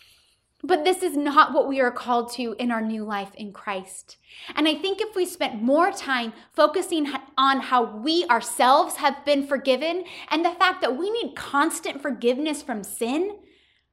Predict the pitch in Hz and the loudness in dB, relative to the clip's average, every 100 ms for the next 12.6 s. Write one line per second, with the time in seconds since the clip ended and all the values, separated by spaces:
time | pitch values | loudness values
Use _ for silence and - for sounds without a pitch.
0 | _ _ _ - 302 339 427 415 349 - | _ _ _ -2 0 0 -2 2 0 0
1 | 294 320 349 320 302 254 - - - 294 | -4 -2 -4 -4 -4 -6 -6 -10 -4 2
2 | 262 294 302 370 370 359 359 381 392 392 | 4 2 0 -4 -2 -2 -2 -2 -2 -4
3 | - - _ _ _ - 285 - 247 - | -12 -16 _ _ _ -8 -6 -6 -8 -8
4 | 233 262 285 262 247 - - 254 262 - | -6 -4 -4 -6 -8 -10 -10 -8 -6 -8
5 | 240 214 - 185 180 _ _ _ _ _ | -12 -14 -14 -14 -14 _ _ _ _ _
6 | _ _ _ _ _ _ _ _ _ _ | _ _ _ _ _ _ _ _ _ _
7 | _ _ _ _ _ _ _ - _ _ | _ _ _ _ _ _ _ -20 _ _
8 | _ _ - 294 349 370 - 330 302 294 | _ _ 0 2 2 -2 0 4 4 2
9 | 302 302 247 254 240 214 269 233 240 240 | 0 0 0 -2 -2 -4 -4 -4 -6 -6
10 | - 277 269 - 262 - 214 202 214 254 | -2 -2 -2 -2 -4 -4 -6 -4 -6 -6
11 | 269 254 233 226 - 220 226 - 220 226 | -6 -6 -6 -8 -8 -6 -6 -6 -8 -8
12 | 208 - 202 - 170 - | -18 -14 -14 -12 -14 -16